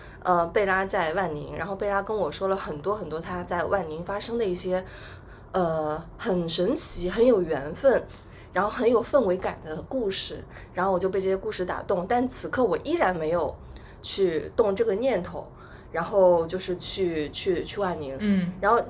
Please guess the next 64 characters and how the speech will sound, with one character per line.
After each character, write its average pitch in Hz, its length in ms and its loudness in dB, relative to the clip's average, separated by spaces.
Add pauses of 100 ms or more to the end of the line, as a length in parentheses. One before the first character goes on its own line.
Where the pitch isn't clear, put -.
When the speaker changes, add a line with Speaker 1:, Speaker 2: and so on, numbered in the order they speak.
(100)
Speaker 1:
但 320 140 2
是 294 140 0
有 185 180 6
一 180 60 2
天 302 240 4
晚 214 180 0
上， 214 160 -4
我 165 120 0
不 233 100 -6
知 240 120 -2
道 254 160 4
为 302 180 0
什 156 160 -4
么， 127 200 -6 (1000)
然 208 120 2
后 226 160 2
有 175 160 4
一 190 60 4
种 180 220 2
冲 247 260 0
动， 220 260 4 (380)
就 208 100 -4
是 208 120 -2
我 175 160 4
觉 156 140 -2
得 202 100 4
我 170 120 6 (120)
自 247 120 -6
己 160 160 -6
一 170 60 -2
定 202 120 -2
要 185 280 2 (560)
离 180 120 0
开 190 200 0
陆 202 160 -2
地， 165 180 -6
去 185 160 -4
一 170 80 0
个 175 100 -2
海 156 200 -6
岛 156 180 -8
上。 156 220 -10 (540)
然 185 100 0
后， 202 320 6 (220)
然 202 120 4
后 226 120 6
那 247 160 8
天 247 200 4
晚 180 200 4
上 208 140 0
我 185 60 4
就 185 320 2 (140)
开 202 220 0
始 156 460 -2 (180)
发 196 240 2
了 196 80 2
一 180 80 0
条 180 220 -6
朋 160 200 -6
友 180 140 0
圈 208 260 -4
嘛， 214 260 0
我 160 120 -4
说， 190 380 -2